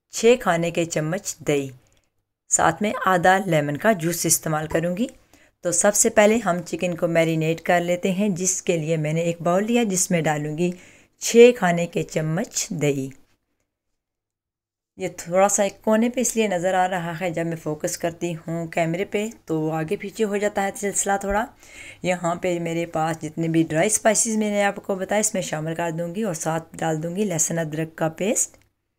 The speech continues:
लेमन का जूस भी शामिल कर देंगे, लेकिन वो बात की बात है। तो यहाँ पे अभी बाकी है अचार मसाला, डेढ़ च-, खाने का चम्मच मैं लूँगी अचार मसाला।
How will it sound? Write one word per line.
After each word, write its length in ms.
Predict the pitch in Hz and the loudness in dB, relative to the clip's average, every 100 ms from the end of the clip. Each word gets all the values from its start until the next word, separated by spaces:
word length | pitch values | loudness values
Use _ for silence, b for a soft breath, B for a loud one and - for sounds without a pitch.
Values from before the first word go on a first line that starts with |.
| _ _ _ _ _ _ _ _ _ _ _ _ _ _ _ _ _ _ _ _ _ - | _ _ _ _ _ _ _ _ _ _ _ _ _ _ _ _ _ _ _ _ _ -4
लेमन 380 | 160 156 165 160 | 0 2 0 0
का 160 | 156 | 0
जूस 320 | 147 143 160 - | 0 -2 -2 -2
भी 60 | 214 | 0
शामिल 280 | 214 214 | 0 0
कर 160 | 220 214 | 4 4
देंगे, 260 | 202 214 226 | 4 4 4
लेकिन 260 | 170 180 | 4 0
वो 100 | 175 160 | -2 2
बात 260 | 165 170 | 2 2
की 100 | - | 2
बात 280 | 220 220 220 | 4 4 4
है। 160 | 233 269 B B B - | 0 0 B B B -8
तो 340 | 180 175 175 170 | -4 -2 0 0
यहाँ 300 | 165 156 156 | -2 -2 0
पे 120 | 175 | 2
अभी 160 | 165 165 | 2 0
बाकी 280 | 160 156 165 | -4 -4 -4
है 120 | 165 | -2
अचार 300 | 165 - 175 | -2 -4 -4
मसाला, 460 | 170 156 170 180 226 - _ b b b 160 | 2 2 4 2 -2 -4 _ b b b -12
डेढ़ 380 | 143 185 220 226 - _ _ | 2 6 6 2 -10 _ _
च-, 200 | 214 262 - | -8 -8 -2
खाने 260 | 185 185 214 | 4 4 4
का 120 | 175 | 0
चम्मच 360 | 165 160 156 160 | 0 -2 -2 -4
मैं 100 | 156 | -6
लूँगी 320 | 143 151 185 | -6 -4 -4
अचार 400 | - 165 160 151 | -4 -4 -2 -2
मसाला। 500 | 147 139 160 151 143 | 0 2 4 2 -4